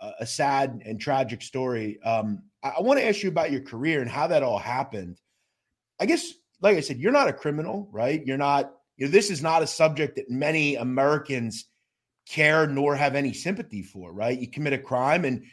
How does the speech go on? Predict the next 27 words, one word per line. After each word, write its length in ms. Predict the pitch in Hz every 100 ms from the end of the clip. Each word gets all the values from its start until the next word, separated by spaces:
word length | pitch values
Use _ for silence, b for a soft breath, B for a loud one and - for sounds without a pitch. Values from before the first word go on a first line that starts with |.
| B
you 80 | -
should 100 | -
go 80 | 139
to 60 | 117
prison. 460 | - 220 135 76 - _ _
Um, 400 | 107 110 113 104 - _ _ _ _ _ - 170
what 300 | 202 605 -
got 200 | - 466
you 160 | 262
into 200 | 196 233
this 280 | 151 117 -
sort 200 | 123 113
of 100 | 107
thing? 260 | 120 120 123
And, 120 | 110
and 160 | 127 131
again, 360 | 143 208 202 -
how, 560 | - 180 233 220 139 - _ _ _
what 260 | 139 240 -
went 160 | 185
into 240 | 185 180 123
getting 520 | 107 151 156 135 -
approval? 400 | 107 - 175 156
'Cause 160 | 139 147
I 160 | 202 302
know 240 | 294 196
through 580 | - 175 156 139 117